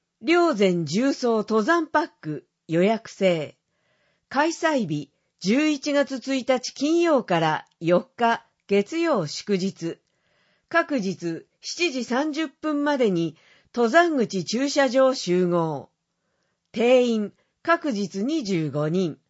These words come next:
参加費、二千円。ガイド、昼食、おやつ、交際館入浴券、記念バッジ付き。コース、湧水の里から登山口、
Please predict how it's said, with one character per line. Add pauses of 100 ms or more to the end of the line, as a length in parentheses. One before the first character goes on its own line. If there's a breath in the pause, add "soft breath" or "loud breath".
(600)
参
加
費、 (320)
二
千
円。 (580)
ガ
イ
ド、
昼
食、
お
や
つ、 (160)
交
際
館
入
浴
券、 (280 soft breath)
記
念
バ
ッ
ジ
付
き。 (800)
コ
ー
ス、 (640)
湧 (100)
水
の
里
か
ら
登
山
口、